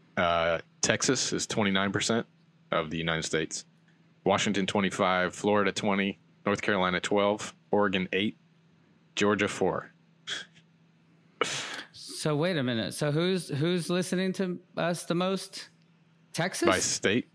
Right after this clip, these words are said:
Speaker 1: Yeah, Texas.
Speaker 2: And by country?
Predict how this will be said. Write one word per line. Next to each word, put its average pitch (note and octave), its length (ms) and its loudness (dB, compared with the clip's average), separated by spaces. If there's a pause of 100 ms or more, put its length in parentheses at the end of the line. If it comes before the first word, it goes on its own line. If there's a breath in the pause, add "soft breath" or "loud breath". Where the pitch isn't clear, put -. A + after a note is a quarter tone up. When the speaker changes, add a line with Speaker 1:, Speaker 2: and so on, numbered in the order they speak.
(280)
Speaker 1:
Yeah, E2+ 280 2
Texas. - 540 -2 (1400 loud breath)
Speaker 2:
And C#3 280 2
by C#3 160 2
country? F#3+ 680 -2